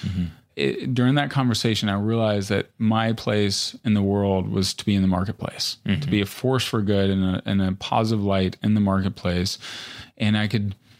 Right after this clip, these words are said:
Speaker 2: I could do things in the marketplace that I wouldn't have been able to do if I was part of a nonprofit or a
Speaker 1: Of
Speaker 2: ministry,
Speaker 1: course.
Speaker 2: and be a little bit bolder. And
Speaker 1: Oh, for sure.
Speaker 2: yeah, so
Speaker 1: <laughs> Sounds like you already have been
Speaker 2: Yeah,
Speaker 1: doing
Speaker 2: yeah,
Speaker 1: that. So,
Speaker 2: yeah, exactly.
Speaker 1: so how exactly do you carry that,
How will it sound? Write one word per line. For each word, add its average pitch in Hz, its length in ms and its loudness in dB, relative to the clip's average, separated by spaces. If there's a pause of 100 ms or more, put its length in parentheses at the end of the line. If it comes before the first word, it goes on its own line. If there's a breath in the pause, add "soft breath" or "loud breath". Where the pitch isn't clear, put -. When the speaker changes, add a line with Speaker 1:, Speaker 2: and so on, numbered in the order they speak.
(120 soft breath)
Speaker 2:
I 131 60 -4
could 131 220 0
do 156 180 4
things 131 300 2
in 113 40 4
the 107 60 4
marketplace 107 540 0
that 110 80 -4
I 107 60 0
wouldn't 107 280 2
have 104 120 2
been 101 120 0
able 98 220 0
to 92 80 -2
do 92 300 -2
if - 140 -10
I 92 60 -2
was - 140 -2
part 92 260 -2
of 92 100 0
a 92 40 2
nonprofit 95 960 0
or 92 140 -2
a - 40 -4
Speaker 1:
Of 87 60 -6
Speaker 2:
ministry, 95 560 -2
Speaker 1:
course. 92 180 -2 (420 loud breath)
Speaker 2:
and 98 760 0
be 123 140 4
a 123 60 4
little 127 240 2
bit 110 200 0
bolder. 98 580 -2 (160)
And 95 480 2 (100)
Speaker 1:
Oh, 123 60 -2
for - 160 -6
sure. 101 260 -6
Speaker 2:
yeah, 95 300 2
so 104 520 0
Speaker 1:
<laughs> 98 80 0
Sounds 95 120 -4
like 95 120 -10
you 92 100 -6
already 92 160 -6
have 131 160 -6
been 160 100 2
Speaker 2:
Yeah, 170 260 4
Speaker 1:
doing 151 120 0
Speaker 2:
yeah, 143 240 2
Speaker 1:
that. - 80 -10
So, 196 60 0
Speaker 2:
yeah, 196 200 2
exactly. 139 560 -2
Speaker 1:
so - 160 -4
how 175 220 -4
exactly 156 360 -2
do 120 140 -8
you 113 120 -6
carry 107 420 -4
that, 92 380 -4